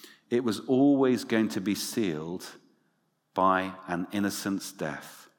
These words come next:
No wonder their hearts started to sing as they listened to Jesus on that road. We may have to work a little bit harder as the Passover is further away in time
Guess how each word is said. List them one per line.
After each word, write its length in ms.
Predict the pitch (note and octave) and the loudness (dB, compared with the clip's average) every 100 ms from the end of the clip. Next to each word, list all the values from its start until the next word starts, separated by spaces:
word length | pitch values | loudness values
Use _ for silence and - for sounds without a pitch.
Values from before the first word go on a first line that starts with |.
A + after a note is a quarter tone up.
| _ _ _ _ _ _ _ _ _ _ _ _ _ _ _ _ - - - _ _ _ _ | _ _ _ _ _ _ _ _ _ _ _ _ _ _ _ _ -20 -20 -20 _ _ _ _
No 140 | G#2 | -2
wonder 640 | F#2+ F#2+ G#2 F#2+ D#2+ D2 - - - - - | 2 4 4 4 2 0 -6 -16 -20 -20 2
their 180 | F#2+ F2+ | 4 4
hearts 800 | - A2 G2+ E2 - - - - - - | 4 4 6 4 0 -6 -6 -10 -16 -14
started 600 | - - G#2 F#2+ - C3 | -10 2 6 6 2 -4
to 120 | - | -4
sing 760 | F2 - - B2+ G#2+ D2 D2 C#2 - - - - _ - | -4 -4 -2 0 0 -2 -6 -8 -14 -20 -20 -20 _ -4
as 120 | - | 0
they 160 | F#2+ F#2 | 4 4
listened 400 | F#2+ A2+ G2 F2+ | 4 2 0 -2
to 100 | F2+ | 0
Jesus 640 | F#2 G#2 F2+ F2 D#2 - - | 4 4 4 0 -2 -6 -2
on 180 | F#2 | 2
that 220 | F#2 E2+ E2+ | 2 2 2
road. 400 | F#2+ F#2+ D2+ C#2+ - - | 2 2 0 -6 -12 -8
We 640 | G2+ B2 C#3+ G2+ A2 - - | 4 6 6 6 4 0 -6
may 140 | - G2 | -2 2
have 160 | G#2+ - | 2 2
to 120 | G2 | 2
work 340 | F#2+ G2+ - | 4 4 4
a 60 | F#2 | 4
little 320 | F#2 A2+ B2+ | 6 6 4
bit 160 | A#2+ B2 | 4 0
harder 600 | - B2 A2+ F2+ D2 - - - - - - - | 2 4 4 2 -2 -4 -10 -16 -18 -18 -20 -6
as 140 | - F#2 | -4 -2
the 100 | F#2+ | -2
Passover 720 | - A2+ A2 G#2 G2+ F#2 F2 | 0 4 4 4 2 2 2
is 160 | F2 - | -2 -4
further 440 | - A#2 A2 G2 | 0 2 4 4
away 360 | F#2 F#2+ G2 E2 | 2 4 2 0
in 140 | D#2+ | -4
time 520 | - - G2 F#2 F2 | -4 0 0 0 -4